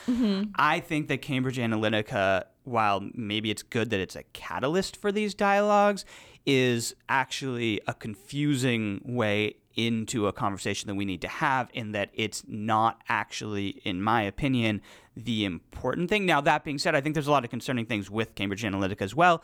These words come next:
Speaker 2: How much did Facebook know? When did they know it? When did they disclose it? I'm not saying it doesn't
Speaker 1: Right,
Speaker 2: matter.
Speaker 1: right.
Speaker 2: I'm just saying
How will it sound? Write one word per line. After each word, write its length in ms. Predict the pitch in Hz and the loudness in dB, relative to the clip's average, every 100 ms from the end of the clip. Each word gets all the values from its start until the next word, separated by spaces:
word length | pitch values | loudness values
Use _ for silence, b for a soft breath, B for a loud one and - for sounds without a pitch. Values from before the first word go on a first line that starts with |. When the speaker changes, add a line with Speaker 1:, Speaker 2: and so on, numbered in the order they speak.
| b b | b b
Speaker 2:
How 140 | - 160 | 0 2
much 280 | 151 - | 0 -2
did 120 | 120 - | -6 -4
Facebook 360 | 117 - 101 | -4 -4 -4
know? 420 | 123 151 139 127 117 | 2 4 4 2 -2
When 240 | 110 120 | -2 -2
did 120 | 110 104 | 0 -2
they 140 | 98 | 0
know 260 | 131 143 143 | 4 6 4
it? 160 | 143 | 2
When 220 | 120 107 98 | -4 -8 -6
did 140 | 95 | -6
they 100 | 90 | -6
disclose 540 | - - - 160 151 | -6 -8 2 4 4
it? 160 | 147 139 B B - | 2 -2 B B 0
I'm 180 | 160 165 | 2 6
not 280 | 160 147 - | 6 4 0
saying 220 | 147 117 | -2 -2
it 180 | 107 - | -6 -2
doesn't 200 | - 202 | 2 4
Speaker 1:
Right, 240 | 180 160 147 | 4 4 4
Speaker 2:
matter. 460 | - - 294 277 | 4 6 6 6
Speaker 1:
right. 80 | 262 | 4
Speaker 2:
I'm 220 | 165 160 160 | 4 2 2
just 220 | 170 - | 0 2
saying 480 | 165 160 156 143 | 4 4 4 0